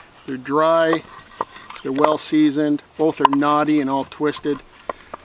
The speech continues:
So it's gonna be a challenge for either tool. This one's a little bit taller maybe, but it's the best I could do, and it'll be a challenge for either tool. So, uh,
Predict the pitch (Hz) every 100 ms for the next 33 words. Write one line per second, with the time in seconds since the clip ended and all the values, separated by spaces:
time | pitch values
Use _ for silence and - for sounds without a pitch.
0 | - - 143 - 208 185 165 - 160 156
1 | 156 151 - 135 - 147 151 151 - 160
2 | 180 180 - - - - _ - - -
3 | - - - 247 175 151 151 165 147 147
4 | - 151 151 151 147 147 151 147 147 -
5 | - - - - _ - - _ - -
6 | - _ 139 131 - - - - - -
7 | - _ _ _ _ - - - - -
8 | 180 196 165 165 156 139 156 156 143 -
9 | - - 156 151 143 156 - - - -
10 | - - - 151 151 147 - 160 160 143
11 | 139 - 151 156 139 - 175 151 120 -
12 | - - - - - - - - - 147
13 | 143 143 143 139